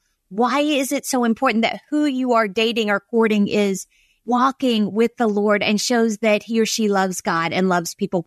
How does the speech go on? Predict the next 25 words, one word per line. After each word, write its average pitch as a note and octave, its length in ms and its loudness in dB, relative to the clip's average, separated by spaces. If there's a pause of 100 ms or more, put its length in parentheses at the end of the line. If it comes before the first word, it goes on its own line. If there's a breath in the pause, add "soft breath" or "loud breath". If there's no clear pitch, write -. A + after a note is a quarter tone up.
Why C4+ 120 -2
is C#4+ 140 2
that C4 160 0
important? A3 540 0 (320)
You A#3+ 60 -2
know, A#3+ 100 4
helping E4 380 0
them C#4+ 160 4
start - 320 0
to A#3 80 -2
think A3 340 -6
through A3+ 340 0
those F#3+ 280 0
things F3+ 420 -4 (300)
is A3+ 220 2
so C4+ 340 0
important, A3+ 580 0
and A3 140 2
it G#3+ 140 2
is G#3+ 120 2
such - 680 -2
an G#3 200 -4
opportunity G3 720 -2
for - 240 -4
us F3 300 -2